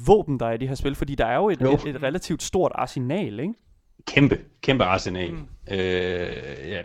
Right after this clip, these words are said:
Speaker 2: jeg kan lige tælle mig til, øh, ti, elleve, tolv våben eller, øh, et eller andet, som, altså,
Speaker 1: <laughs> Mm.
Speaker 2: som ændrer sådan spillet sådan rimelig meget, synes jeg, altså måden, at man ligesom styrer på.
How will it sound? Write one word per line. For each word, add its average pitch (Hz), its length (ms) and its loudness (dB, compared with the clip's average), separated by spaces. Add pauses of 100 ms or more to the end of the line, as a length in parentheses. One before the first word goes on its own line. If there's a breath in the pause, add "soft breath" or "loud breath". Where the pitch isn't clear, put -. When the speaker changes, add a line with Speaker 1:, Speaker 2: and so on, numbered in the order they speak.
(120)
Speaker 2:
jeg 107 220 2
kan 110 140 2
lige 113 160 6
tælle 117 220 4
mig 104 140 2
til, 98 240 0
øh, 98 400 -4
ti, 104 240 0
elleve, 110 180 2
tolv 101 440 2
våben 95 260 2
eller, 90 180 -2
øh, 95 60 0
et 92 180 -4 (120)
eller 92 200 -4
andet, 101 180 -4
som, 113 160 -2
altså, - 180 0
Speaker 1:
<laughs> - 20 -10
Mm. - 20 -10 (340 soft breath)
Speaker 2:
som 123 160 -2
ændrer 120 340 4
sådan 104 480 2
spillet 120 460 2
sådan 98 260 -2
rimelig 127 300 4
meget, 110 260 4
synes 90 160 -2
jeg, 90 80 -2
altså 101 140 -2
måden, 107 220 4
at 101 60 2
man 92 140 0
ligesom 101 220 -4
styrer 113 260 -2
på. 98 240 -6